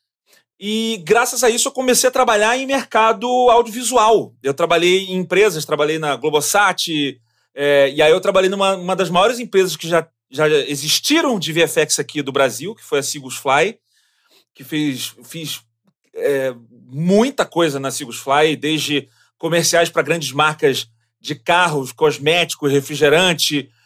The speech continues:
é, coisas pra, pra mercado americano, né? A gente fez comercial de, de telefonia, Sprint, e um milhão de coisas. É, é, inclusive, fizemos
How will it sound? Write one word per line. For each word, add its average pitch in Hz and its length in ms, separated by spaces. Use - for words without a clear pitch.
é, 160 360
coisas 214 360
pra, 170 380
pra 147 380
mercado 156 480
americano, 170 760
né? 143 120
A - 20
gente 143 160
fez 156 300
comercial 160 460
de, 156 240
de 127 320
telefonia, 143 500
Sprint, 135 1040
e 156 120
um 254 80
milhão 294 220
de - 80
coisas. 190 340
É, 190 60
é, 196 40
inclusive, 175 540
fizemos 175 600